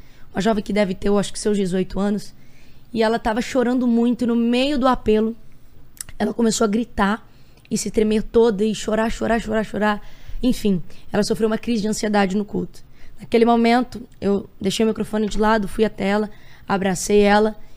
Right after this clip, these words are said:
e comecei a falar pra ela, "Respira, calma, Jesus ama você." E ela começou a se acalmar e ela começou a respirar. Então, o que eu quero dizer pra você, você que talvez sofre de depressão, você que talvez sofre de ansiedade, o diabo, ele tem tentado.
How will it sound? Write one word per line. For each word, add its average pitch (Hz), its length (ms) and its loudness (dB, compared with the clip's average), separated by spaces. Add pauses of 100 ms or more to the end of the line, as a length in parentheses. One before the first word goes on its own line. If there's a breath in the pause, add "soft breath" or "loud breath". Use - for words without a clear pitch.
(120)
e - 20 -16
comecei 208 300 -2
a - 20 -4
falar 202 160 0
pra 190 140 -4
ela, 185 80 -4
"Respira, 190 640 0
calma, 185 400 -2
Jesus 170 320 -8
ama 185 180 -2
você." 190 480 -4 (520 soft breath)
E - 100 4
ela 208 140 4
começou 226 260 -2
a 214 60 2
se - 100 -4
acalmar 190 540 0
e - 20 0
ela 180 140 -2
começou 180 320 -8
a - 20 -6
respirar. 185 460 -6 (560 loud breath)
Então, 247 600 2
o 226 60 0
que 247 80 2
eu 233 60 4
quero 262 160 -2
dizer 220 160 0
pra 220 100 0
você, 196 480 2 (320 soft breath)
você 220 220 0
que - 60 -10
talvez 202 260 -2
sofre 208 260 -4
de 202 100 -4
depressão, 190 600 -8 (280 soft breath)
você - 200 -6
que - 40 -12
talvez 196 300 -2
sofre 208 380 -4
de 190 80 -6
ansiedade, 180 600 -4 (380 soft breath)
o 202 60 -4
diabo, 214 480 4
ele 220 160 2
tem 226 120 -4
tentado. 220 640 0